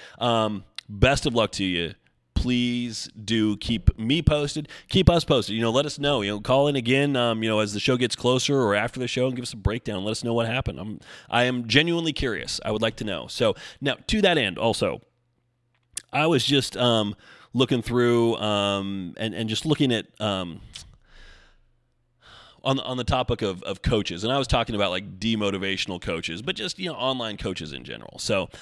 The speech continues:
um, and I, I found one, and I, I won't mention how I found this person. I'm not gonna say anything about them. You know,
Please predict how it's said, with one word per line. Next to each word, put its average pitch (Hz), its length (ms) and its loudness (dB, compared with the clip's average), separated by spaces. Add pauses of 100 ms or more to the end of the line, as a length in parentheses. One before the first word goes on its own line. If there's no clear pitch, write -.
(140)
um, 113 260 0
and 143 120 2
I, 147 160 0
I 143 80 0
found 160 320 2
one, 120 340 4
and 110 140 -2
I, 110 200 2
I 131 120 2
won't 135 200 0
mention 123 280 -2
how 120 220 2
I 117 80 4
found 104 280 -2
this 101 140 -4
person. 101 400 -2
I'm 104 120 -6
not 117 140 -4
gonna 110 160 -8
say 104 220 -6
anything 131 340 -2
about 104 320 0
them. 101 480 -10
You 98 120 -12
know, 92 200 -10